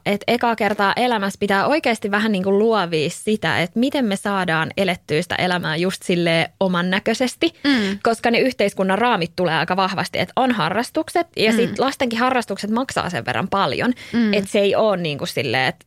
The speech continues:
Speaker 1: että skipataan ne nyt kuukaudeksi ja ei tarvi mennä. Ja, tai silleen,
Speaker 2: Niin,
Speaker 1: että koska sit
Speaker 2: niin.
Speaker 1: on silleen, että no vitsi, että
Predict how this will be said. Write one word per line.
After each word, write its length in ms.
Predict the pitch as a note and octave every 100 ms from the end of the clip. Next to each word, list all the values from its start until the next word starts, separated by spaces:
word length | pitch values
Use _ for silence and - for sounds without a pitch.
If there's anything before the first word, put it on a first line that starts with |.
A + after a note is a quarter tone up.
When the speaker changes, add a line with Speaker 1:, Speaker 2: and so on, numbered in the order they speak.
| -
Speaker 1:
että 160 | F3+
skipataan 540 | - D#3+ E3 C#3 D3 D#3
ne 200 | D#3 - A#2+
nyt 300 | D#3+ E3 - - G3 -
kuukaudeksi 720 | F3 E3 F3 E3+ F#3+ - F#3+
ja 200 | F3 - - _
ei 160 | F#3 F#3+
tarvi 300 | F#3 F3+ F3
mennä. 380 | E3+ D#3+ D#3+ E3
Ja, 180 | E3+ -
tai 160 | A3+
silleen, 220 | A3+ A#3+
Speaker 2:
Niin, 40 | G#3+ G3+
Speaker 1:
että 20 |
koska 140 | G#3
sit 140 | A3+ B3
Speaker 2:
niin. 120 | A#3
Speaker 1:
on 100 | A#3
silleen, 200 | A#3+ A3
että 120 | A3+
no 40 | A3+
vitsi, 220 | A3+ A3
että 180 | G#3+